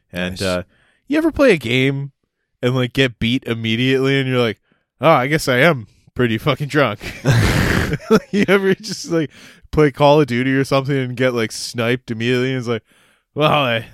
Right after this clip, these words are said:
Speaker 1: I shouldn't even
Speaker 2: Yeah.
Speaker 1: try <laughs> again."
Speaker 2: Yeah. I,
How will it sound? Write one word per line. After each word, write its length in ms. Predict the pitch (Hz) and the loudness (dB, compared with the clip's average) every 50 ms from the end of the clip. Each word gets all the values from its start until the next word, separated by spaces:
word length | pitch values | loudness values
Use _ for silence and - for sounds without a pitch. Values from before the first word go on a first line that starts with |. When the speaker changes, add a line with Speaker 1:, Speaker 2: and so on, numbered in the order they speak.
| - _ _ _ _ _ _ _ _ _ - | -20 _ _ _ _ _ _ _ _ _ -2
Speaker 1:
I 100 | 143 156 | 0 0
shouldn't 300 | - - 156 143 107 104 110 | 2 2 0 0 0 -2 -4
even 300 | 104 95 90 90 113 - - _ _ _ _ _ _ _ _ _ - - | -4 -4 -4 -6 -8 -10 -14 _ _ _ _ _ _ _ _ _ -14 -4
Speaker 2:
Yeah. 360 | 120 123 117 104 82 90 117 | 0 0 2 2 2 -2 -4
Speaker 1:
try 20 | - - - - | -6 -6 -4 0
<laughs> 0 | |
again." 440 | 151 147 107 117 117 110 - 131 - - - 277 - _ - | 0 0 0 -2 -4 -4 -4 -6 -8 -6 -10 -10 -10 _ -6
Speaker 2:
Yeah. 220 | - 139 123 - - - _ _ _ _ _ _ _ _ - | -2 -2 -2 -2 -4 -12 _ _ _ _ _ _ _ _ -6
I, 220 | 123 120 131 127 | -4 -2 -2 -2